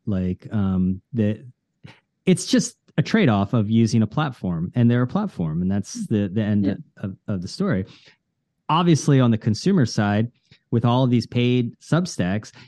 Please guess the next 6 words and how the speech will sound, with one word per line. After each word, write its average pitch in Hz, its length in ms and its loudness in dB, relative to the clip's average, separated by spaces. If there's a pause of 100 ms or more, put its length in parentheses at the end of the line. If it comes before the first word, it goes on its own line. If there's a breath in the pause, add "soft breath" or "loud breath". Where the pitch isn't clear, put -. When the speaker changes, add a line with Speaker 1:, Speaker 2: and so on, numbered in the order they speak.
Speaker 1:
you 110 160 4
could 123 140 4
imagine 107 640 2 (640 soft breath)
paying 117 540 4 (180)
ninety-nine 127 480 2
dollars 95 540 -2